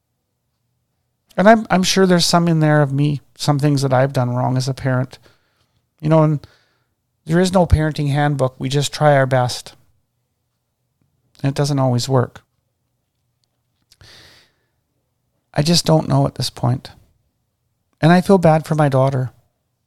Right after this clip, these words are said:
because a twelve-year-old doesn't know what hate discrimination truly is.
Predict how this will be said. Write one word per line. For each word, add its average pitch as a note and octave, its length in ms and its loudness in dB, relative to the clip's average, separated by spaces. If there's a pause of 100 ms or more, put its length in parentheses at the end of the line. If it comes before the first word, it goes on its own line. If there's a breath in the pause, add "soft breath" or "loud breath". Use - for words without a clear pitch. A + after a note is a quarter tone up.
(320)
because D#3+ 200 -4
a F3 60 -2
twelve-year-old D#3+ 600 4
doesn't C#3+ 280 0
know C#3 160 4
what C3+ 140 4
hate B2 320 -4
discrimination C3 760 0
truly A#2+ 400 0
is. A2+ 340 -6